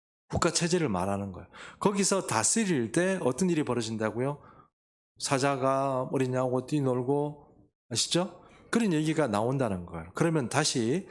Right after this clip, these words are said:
여러분에게 다시 한번 질문합니다. 우리는 지금까지 일반적으로 알고 있었던 것처럼 예수님께서 이 땅에 오면 천국과 지옥이 바로 갈라집니다. 맞죠? 우리가 알고 있는 일반 상식이잖아요.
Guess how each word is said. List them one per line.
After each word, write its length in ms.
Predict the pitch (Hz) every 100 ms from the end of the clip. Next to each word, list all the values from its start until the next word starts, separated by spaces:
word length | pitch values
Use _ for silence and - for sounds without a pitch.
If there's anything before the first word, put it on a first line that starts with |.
| - - _ 135
여러분에게 360 | 120 120 107
다시 260 | - 175 175
한번 220 | 127 110
질문합니다. 760 | - 110 104 85 80 - - - _ _ _ _ _ _ _ _ _ _ _ _ _
우리는 440 | 113 147 220 196 147
지금까지 1040 | 170 190 180 151 117 160 135 92 123 117 160
일반적으로 640 | 151 165 160 139 123 117
알고 280 | 101 120 131
있었던 320 | 117 - 104
것처럼 400 | 95 - 113 98
예수님께서 500 | 127 - 165 123 117
이 120 | 107
땅에 240 | 139 127 104
오면 420 | 90 131 98 85 - _ _ _ _ _ _ _ -
천국과 340 | 214 190 151
지옥이 320 | 123 139 135 120
바로 240 | 98 107
갈라집니다. 580 | 127 131 85 82 - - - _ _ _ _ _
맞죠? 460 | 117 117 123 120 - _ _ _
우리가 240 | 107 135 127
알고 180 | 120
있는 120 | 113 127
일반 180 | 127
상식이잖아요. 760 | 120 139 139 - 107 95 87